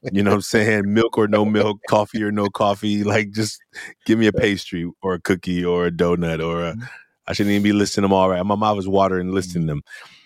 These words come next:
Speaker 1: But I
Speaker 2: Mm.
Speaker 1: know that oftentimes when I'm in that, when I'm in on a bender, like, and I think people who don't know about food addiction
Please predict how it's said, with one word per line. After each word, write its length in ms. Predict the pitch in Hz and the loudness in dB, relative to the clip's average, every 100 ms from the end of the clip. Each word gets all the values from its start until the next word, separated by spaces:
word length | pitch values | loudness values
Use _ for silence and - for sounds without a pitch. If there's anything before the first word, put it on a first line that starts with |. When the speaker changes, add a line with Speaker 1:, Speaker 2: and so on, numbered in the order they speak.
| _ - 107 | _ -6 0
Speaker 1:
But 120 | 107 | 2
I 100 | 104 | 2
Speaker 2:
Mm. 120 | 107 | 2
Speaker 1:
know 180 | 117 139 | 2 4
that 180 | 113 101 | 0 -2
oftentimes 680 | 107 - 98 - 110 104 | -4 -4 -10 -4 -2 0
when 120 | 95 90 | 0 0
I'm 140 | 85 - | -2 -2
in 220 | 107 107 | 0 2
that, 260 | 92 85 - _ _ _ _ - | 0 -2 -6 _ _ _ _ -8
when 180 | 85 | -4
I'm 140 | 85 85 | -4 0
in 200 | 107 104 | 0 0
on 240 | 73 87 | -2 -2
a 60 | 82 | -4
bender, 640 | 76 92 113 139 76 69 - - | -2 0 2 2 0 -4 -14 -8
like, 220 | 85 85 - - - | -8 -8 -12 -14 -2
and 80 | 117 | 0
I 40 | |
think 160 | 165 175 | 2 0
people 240 | 160 143 | 2 2
who 200 | 123 113 | 4 2
don't 260 | 98 110 110 | 0 2 4
know 80 | 107 | 2
about 220 | 101 92 | 2 0
food 140 | 110 | 0
addiction 460 | 101 104 - 120 | 0 -2 -2 -4